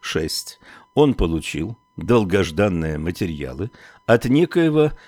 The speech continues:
лейтенанта Лэнсона из департамента полиции города Остина, штат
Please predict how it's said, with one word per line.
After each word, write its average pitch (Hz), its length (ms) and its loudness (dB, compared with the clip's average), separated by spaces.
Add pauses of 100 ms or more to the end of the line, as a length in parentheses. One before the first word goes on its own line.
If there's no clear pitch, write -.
(140)
лейтенанта 107 1040 2
Лэнсона 82 760 -2 (340)
из 98 240 0
департамента 98 920 0
полиции 117 600 -2
города 90 580 -2
Остина, 69 560 -4 (300)
штат - 600 -2